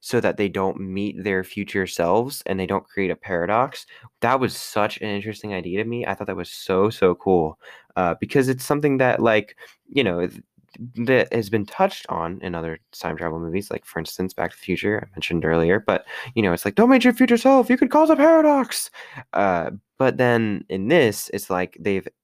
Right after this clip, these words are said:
they have, they've built that into their plan, and I thought that was so cool. Just the way they explain it and then the way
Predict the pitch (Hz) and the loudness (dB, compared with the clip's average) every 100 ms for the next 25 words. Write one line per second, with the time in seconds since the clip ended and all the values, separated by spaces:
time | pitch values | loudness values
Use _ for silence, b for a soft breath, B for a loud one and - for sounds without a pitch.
0 | _ 67 82 101 95 95 92 - 98 90 | _ -12 -6 -2 0 0 -2 -2 -2 -2
1 | 87 87 82 - _ _ _ _ _ - | -2 -4 -8 -18 _ _ _ _ _ -8
2 | 95 - 139 131 127 107 123 110 98 95 | -8 2 2 4 2 2 0 0 0 -2
3 | - 95 87 78 - B B - 101 98 | -2 -6 -6 -6 -14 B B -6 -4 -4
4 | 110 98 95 - 98 90 - 101 80 - | -2 -2 -2 -2 -2 0 -2 -2 -4 -10
5 | 90 - 92 98 101 95 - - 95 95 | -10 -6 -2 0 0 -2 -6 -6 -4 -2
6 | 95 95 92 87 85 87 85 82 | -2 -2 -4 -4 -4 -4 -4 -8